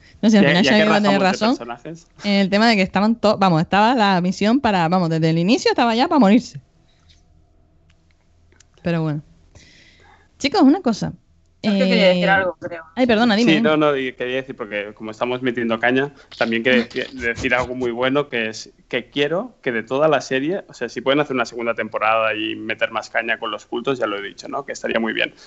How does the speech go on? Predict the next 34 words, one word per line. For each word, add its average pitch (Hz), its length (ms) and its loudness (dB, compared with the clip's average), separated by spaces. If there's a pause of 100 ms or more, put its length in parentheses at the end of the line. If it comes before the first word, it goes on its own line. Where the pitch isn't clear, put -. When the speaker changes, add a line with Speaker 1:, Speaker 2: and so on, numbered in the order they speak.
(100)
Speaker 2:
Pero 127 160 2
si 120 160 2
no, 127 200 0
si 131 200 -8
pasan 143 260 0
de 123 120 -2
todo, 156 380 -2 (140)
por 127 100 -2
lo 120 120 0
menos 147 260 0
que 131 160 0
rescaten 127 500 -4
el 120 80 -4
personaje 127 460 -4
de 113 160 -4
Chippy 139 320 -4
y 156 60 0
lo 123 120 0
pongan 127 360 0
en 123 180 -6
el 107 220 -6
resto 117 320 -4
de 110 80 -2
series 110 320 -8
que 113 100 -6
hagan. 104 220 -4 (500)
Speaker 1:
Sí, 185 240 -2
tío, 160 160 -2
Speaker 2:
Porque 127 140 0
me 117 80 2
ha - 20 2
Speaker 1:
la 123 100 0
verdad 156 160 -2
Speaker 2:
parecido 147 200 2